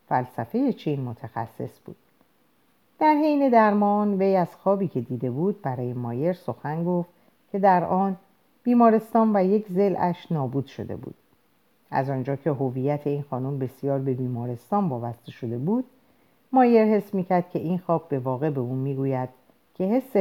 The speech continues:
خویشتن خود را، یعنی هویت آمریکایی‌اش را دارد از دست می‌دهد و علت افسردگی شدید او همین است.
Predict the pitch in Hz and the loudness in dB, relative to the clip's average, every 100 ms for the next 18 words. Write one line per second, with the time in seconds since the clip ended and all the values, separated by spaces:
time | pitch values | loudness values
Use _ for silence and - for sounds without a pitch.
0 | 185 139 127 - 240 277 - 156 143 131 | 0 -2 -6 -6 -4 -2 -2 -2 -2 -2
1 | 135 131 _ _ _ _ 139 123 131 139 | -4 -6 _ _ _ _ -6 -6 -4 -4
2 | 127 123 135 131 - 123 123 120 - 123 | -4 -2 -4 -4 -6 -4 -6 -8 -6 -4
3 | 160 190 185 - 131 117 123 131 113 - | -2 -2 -4 -6 -6 -6 -6 -6 -8 -6
4 | 143 180 - 151 123 110 - - _ _ | -8 -8 -8 -6 -6 -8 -12 -18 _ _
5 | _ _ _ _ - 220 202 202 208 214 | _ _ _ _ 2 4 6 6 4 4
6 | 160 - - 160 147 147 147 151 143 147 | 4 2 0 -2 -2 -2 0 -2 -2 -2
7 | 127 123 127 107 202 233 208 175 143 - | -2 -4 -4 -4 -4 -4 -2 -2 -2 -10
8 | - - | -16 -20